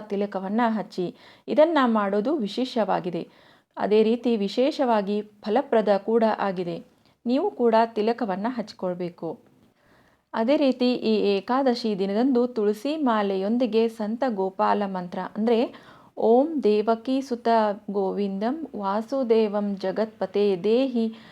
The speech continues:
ಮೇ ತನಯಂ ಕೃಷ್ಣಂ ತ್ವಯಿ ಶರಣಂ ಗತಃ" ಎಂದು ಜಪಿಸಿ ಈ ಪರಿಹಾರವು ಮಗುವನ್ನ ಹೊಂದಲು ಪ್ರಯೋಜನಕಾರಿ ಆಗಿರ್ತದ.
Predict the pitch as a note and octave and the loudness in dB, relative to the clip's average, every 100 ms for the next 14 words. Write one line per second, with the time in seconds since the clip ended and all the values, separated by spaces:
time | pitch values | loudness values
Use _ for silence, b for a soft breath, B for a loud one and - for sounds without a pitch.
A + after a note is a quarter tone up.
0 | B B A#3 C#4+ C#4+ C#4 A3+ G3+ G3+ B3 | B B 4 4 2 2 0 0 0 2
1 | C#4 B3 - A#3 A3+ B3 B3 A#3+ A#3+ G#3+ | 0 -2 -2 -4 -4 -4 -2 -4 -4 -4
2 | G3+ G3+ G3+ G3+ G3 G#3+ A#3 G#3+ G3 G3+ | -2 -2 -4 -2 -2 0 0 -2 -2 0
3 | G3 G3 F#3+ - F#3+ G#3+ F3+ - G3+ G3+ | -2 -2 -6 -6 -6 -6 -6 -6 -6 -4
4 | D4 F4 B B B - A#3 A#3 A3 G3 | -6 -8 B B B -2 0 0 0 -2
5 | G3 G#3 B3+ D4+ G#3+ A3+ A3+ F#3 F3+ G#3+ | -2 -2 2 2 2 0 -2 -6 -6 0
6 | C#4+ C#4+ B3 A3+ G3 G3 A3+ F4 - F#3+ | 0 2 0 -2 -2 0 0 0 -2 -2
7 | G#3 B3+ C4+ A3+ G#3 G3+ G3 G3+ - G3 | 4 4 4 0 -2 -2 0 -2 -4 -8
8 | F#3 F3 F3+ | -8 -12 -12